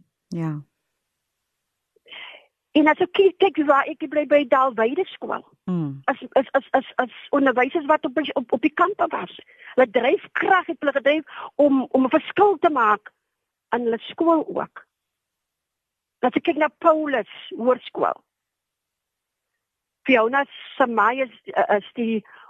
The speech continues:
Speaker 2: onderwyser wat altyd vir my vra om vir Vrouedag.
Speaker 1: Ja.
Speaker 2: Dan is hulle sewe honderd dogters wat net langer staan in die A G S kerk instap en word, en dan is dit dat ek daar vir hulle die diens gee
Speaker 1: Ja.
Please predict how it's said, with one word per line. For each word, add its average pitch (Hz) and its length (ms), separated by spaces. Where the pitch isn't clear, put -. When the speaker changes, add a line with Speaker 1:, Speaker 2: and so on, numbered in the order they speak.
Speaker 2:
onderwyser 247 480
wat 233 200
altyd 247 300
vir 247 80
my 240 100
vra 262 360
om 226 200
vir 247 180
Vrouedag. 311 680
Speaker 1:
Ja. 180 240
Speaker 2:
Dan 185 140
is - 60
hulle 269 160
sewe 311 260
honderd 240 420
dogters 233 480
wat 214 320
net 285 160
langer 208 340
staan 262 300
in 240 100
die 240 140
A 240 100
G - 180
S 277 240
kerk 247 260
instap 226 360
en 208 120
word, 202 200
en 202 120
dan 190 160
is 208 60
dit 214 120
dat 196 140
ek 208 240
daar 202 220
vir 254 120
hulle 226 80
die 202 180
diens 220 420
gee 202 120
Speaker 1:
Ja. 180 120